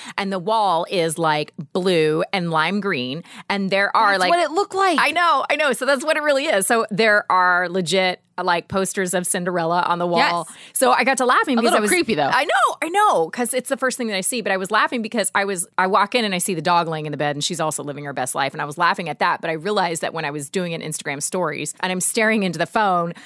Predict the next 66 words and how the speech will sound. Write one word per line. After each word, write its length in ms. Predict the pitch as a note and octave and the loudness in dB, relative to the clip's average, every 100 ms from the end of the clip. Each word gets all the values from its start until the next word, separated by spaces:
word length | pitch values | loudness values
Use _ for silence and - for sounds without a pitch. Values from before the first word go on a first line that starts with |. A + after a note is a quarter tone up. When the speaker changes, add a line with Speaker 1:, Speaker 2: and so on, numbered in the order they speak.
| - | -6
Speaker 1:
there's 240 | - G#3 F#3+ | 0 2 0
this 200 | G3+ - | -2 -2
creepy 360 | - C4 A3+ | 0 -2 0
<laughs> 120 | - | 0
poster 400 | B3+ B3 C#4 C4 A3 | 2 2 2 2 2
of 120 | A3+ | 2
Cinderella 640 | - A3+ A3+ G3 G3 G#3 | 2 2 2 2 2 4
Speaker 2:
Yes. 160 | A3+ G#3 | 4 4
Speaker 1:
behind 180 | G#3 | 2
me, 80 | G#3 | 0
and 80 | G3 | -2
people 200 | B3+ B3 | -2 -2
must 180 | A3+ A3 | 0 0
have 80 | A3 | 0
been 120 | A3 | 0
like, 220 | G3+ F#3 | 2 0
"What 240 | A3+ F4 - | 0 -2 -2
is 120 | C#4 | -4
going 220 | A#3+ A3+ | 0 2
on?" 140 | A3+ F#3+ | 2 2
And 80 | F3+ | 0
I 40 | |
literally 260 | F#3+ G3+ F3+ | 0 -2 -4
was 100 | E3+ | -6
like, 160 | F3+ | -6
"Yes, 340 | - E3 - - | -8 -8 -10 -10
this 260 | F3+ F#3 - | -10 -8 -8
is 200 | G3+ - | -8 -8
what 200 | - F#3+ - | -6 -6 -4
my 80 | |
bedroom 460 | A3 A#3 A3+ E3+ D#3 | -2 -2 -4 -6 -6
currently 480 | - D#3 D#3+ E3 E3 | -4 -4 -4 -8 -10
looks 260 | D#3+ - | -10 -8
like." 300 | C3+ F#2 - - | -6 -6 -6 -8
Speaker 2:
But 100 | A#3+ | -4
I'm 120 | A#3 | -2
glad 240 | A#3 A3 A3 | 0 -2 -2
you, 240 | A3+ G#3+ - | -4 -6 -6
uh, 80 | |
said 280 | G3 - A3+ | -6 -2 0
that 200 | E3 G#2+ | 0 -2
because 240 | F3 G3+ F#3+ | -2 -10 -8
I 80 | |
was 140 | G3 F#3 | -8 -10
like, 160 | F#3 - | -14 -10
"Where 140 | G3 G#3+ | -8 -8
is 220 | - F3+ | -8 -8
she? 300 | - A3 D3 - | -6 -4 -4 -4
Deanna, 380 | A3+ G#3+ A#3+ D#3 | -4 -2 -2 -4
blink 240 | G#3 A3+ | -4 -4
twice 320 | - A#3+ G#3+ | 0 0 0
if 80 | F#3+ | -4
you 60 | G3+ | -4
need 140 | G3 | -2
help." 180 | G3+ G3+ | 0 0
Speaker 1:
<laughs> 60 | G#4+ - | 0 0
Speaker 2:
Like, 220 | - C#4 C#5 | 0 2 2
it 200 | D4 A#4+ | 2 2
was 240 | D4 C#4+ C#4+ | 2 2 0
strange. 840 | - - C4 C4 D#4 E4 A3 G#3 C4 | -4 -4 0 2 4 2 0 0 0
Speaker 1:
It 140 | D#4 | 0
totally 360 | - D4+ D4+ D#4+ | 2 2 2 0
sets 300 | D4+ G#3+ - | 0 -2 -2
the 100 | A3+ | -2
Speaker 2:
But 100 | A3 | 0
then 120 | - | 2